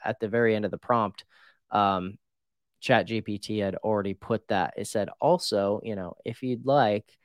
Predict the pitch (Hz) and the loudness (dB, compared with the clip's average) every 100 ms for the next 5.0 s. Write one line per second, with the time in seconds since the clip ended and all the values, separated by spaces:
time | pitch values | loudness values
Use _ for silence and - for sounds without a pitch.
0 | _ - 110 117 120 - 113 104 107 101 | _ -6 0 2 2 2 0 0 -2 -2
1 | - 139 147 104 98 101 - 180 - 95 | 4 6 6 6 2 0 4 4 6 4
2 | 92 - 101 107 143 87 65 - - _ | 2 -2 -4 2 2 4 0 -8 -20 _
3 | 113 113 117 117 - 110 95 107 104 - | 0 2 4 2 2 0 0 -4 -6 -8
4 | _ _ 123 - - 120 139 139 131 | _ _ -4 -4 0 8 10 10 4